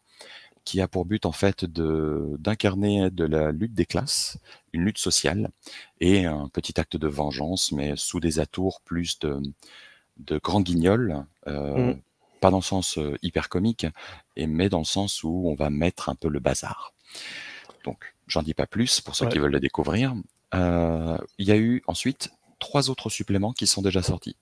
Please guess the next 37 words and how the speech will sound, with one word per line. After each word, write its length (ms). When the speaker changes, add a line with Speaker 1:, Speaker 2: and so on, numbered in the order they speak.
Speaker 1:
Chaque 340
supplément 440
est 120
un 40
supplément 420
d'aventure, 420
c'est-à-dire 420
un 80
scénario. 460
Il 60
y 40
a 100
Premier 320
Pas, 200
premier 260
supplément, 420
qui 220
est, 280
comme 160
son 160
nom 80
l'indique, 340
une, 340
une, 160
une 380
introduction 580
à 40
l'univers 640
et 100
aux 80
règles. 320
L'idée, 320
c'est 160
de 100
jouer 180
quatre 240
personnages 640